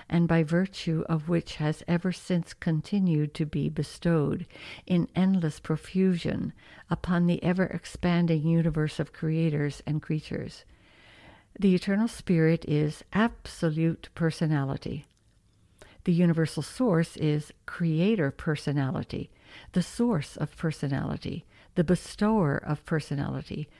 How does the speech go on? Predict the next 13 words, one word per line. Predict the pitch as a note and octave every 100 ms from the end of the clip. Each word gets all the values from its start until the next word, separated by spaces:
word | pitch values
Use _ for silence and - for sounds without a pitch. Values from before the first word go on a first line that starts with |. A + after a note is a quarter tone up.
| _ -
the | D#3+
cause | - - F#3 F#3 C#3+ C#3
of | - C#3+
personality. | - D3+ D3+ C#3+ C3 C3+ - - E3 _ _ - - - - - -
Every | F#3+ F#3+ B3+
personal | - G#3 G#3 A3 G3+ F3
being | E3+ F3+ D3+ D#3 D#3
derives | D3 D#3 D#3+ E3 F3+ G3 F#3+
personality | - E3 - E3+ D#3+ D#3+ E3 D#3 C#3+
from | - F3 F3
the | F3
universal | D#3 E3 E3 D#3+ D#3 D#3
creator, | C#3+ - D3+ F3 F#3+ C#3+ C#3+